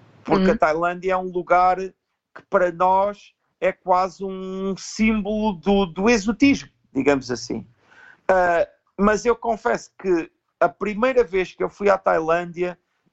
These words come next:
Speaker 1: eu pensei logo que um dos meus objetivos era che-, chegar a retirar-lhe esse exotismo, ou seja, chegar a ir, a, a, a estar na Tailândia, ah, e ter familiaridade com o lugar.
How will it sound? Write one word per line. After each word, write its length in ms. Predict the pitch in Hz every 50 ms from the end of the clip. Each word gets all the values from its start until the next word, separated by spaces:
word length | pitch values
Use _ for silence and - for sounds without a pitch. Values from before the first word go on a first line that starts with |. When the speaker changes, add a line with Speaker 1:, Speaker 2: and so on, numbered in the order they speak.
| _ _ -
Speaker 1:
eu 180 | 180 190 196
pensei 520 | 190 _ 196 190 185 165 - - 185 175 170
logo 360 | 160 143 127 123 117 107 _ _ _ -
que 140 | - 185 175
um 220 | 165 190 208 208 196
dos 180 | 202 202 175 185
meus 240 | 196 196 190 160 208
objetivos 1080 | 196 170 151 - 196 190 185 - _ 190 202 208 202 170 185 202 202 - - - - _ _ _ _ _ _ - - - - _ _ _ - - _ _ _
era 420 | 175 185 190 196 196 196 190 - - _ _ _ _ _ _
che-, 280 | - - - - - _ _ _ _ _ -
chegar 580 | - - - - 156 139 202 214 226 226 214 214
a 60 | 202
retirar-lhe 720 | - - - _ 202 202 190 208 214 220 220 185 196 196
esse 220 | 196 190 - - 185
exotismo, 640 | 165 - _ _ _ 143 135 123 113 117 113 - _
ou 100 | 143 165
seja, 380 | 160 - 190 156 135 131 117 - _ _ _ _ _ _ _
chegar 500 | - - - 160 160 208 208 220 220 208 214 - - -
a 40 | 185
ir, 280 | 190 196 202 202 180 - 170
a, 520 | 175 165 - - 160 165 156 - - -
a, 20 |
a 20 | 165
estar 340 | 160 - _ 208 208 208 190
na 120 | 202 202
Tailândia, 880 | - - 190 180 180 180 185 190 202 208 202 196 190 208 208 208 202 - _ _ _ _ _ _ _ _ _ _ -
ah, 380 | - 170 165 165 160 156 143 - _
e 100 | 180 170
ter 320 | - _ _ 226 226 208 202
familiaridade 1040 | - - 233 220 208 214 226 220 214 208 208 208 208 208 190 - 220 214 208 - _
com 240 | - 170 175 175 165
o 60 | 147
lugar. 420 | 147 139 135 139 117 113 117 -